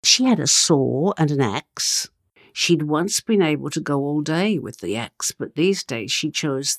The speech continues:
thinner branches to cut or snap and then drag home. There were enough trees around her and Curly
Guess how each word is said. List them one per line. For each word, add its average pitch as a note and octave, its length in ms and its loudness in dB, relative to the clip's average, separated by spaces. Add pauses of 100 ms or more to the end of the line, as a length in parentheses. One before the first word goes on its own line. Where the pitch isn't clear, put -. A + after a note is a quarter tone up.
thinner D3+ 280 6
branches - 720 -6
to - 160 -8
cut - 400 -8
or - 80 -6
snap - 420 -2 (180)
and C3+ 160 -2
then A2 200 2
drag A#2 340 -10
home. F#2+ 320 -14 (1040)
There E3 180 6
were C#3 180 4
enough E3 380 6
trees E3 480 4
around D3 420 4
her D3+ 320 0
and C#3 440 0
Curly B2+ 560 0